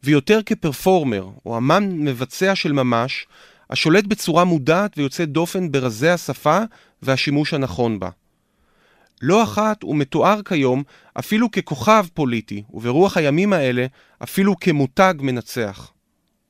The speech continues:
אין פלא שאלה המאפיינים שהמחקר מדגיש כיום.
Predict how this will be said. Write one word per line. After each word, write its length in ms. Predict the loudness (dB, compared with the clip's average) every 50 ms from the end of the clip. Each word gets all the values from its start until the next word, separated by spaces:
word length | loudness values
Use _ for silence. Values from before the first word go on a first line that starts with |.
| _ _ _ _ _ _ _ _ _ _ _ _ _ _ _ _ _ _ _ _ _ _ _ _ _ _ 0
אין 160 | 2 4 4
פלא 400 | 4 4 2 2 2 2 0 -2
שאלה 440 | -2 -2 -2 0 2 2 2 2 2
המאפיינים 580 | 2 0 -2 -2 -4 -4 -2 -2 0 -2 -2 -2
שהמחקר 480 | -4 -6 -6 -6 -6 -6 -4 -4 -4
מדגיש 360 | -2 -4 -6 -6 -6 -6 -6 -6
כיום. 540 | -8 -10 -8 -8 -8 -10 -12 -14 _ _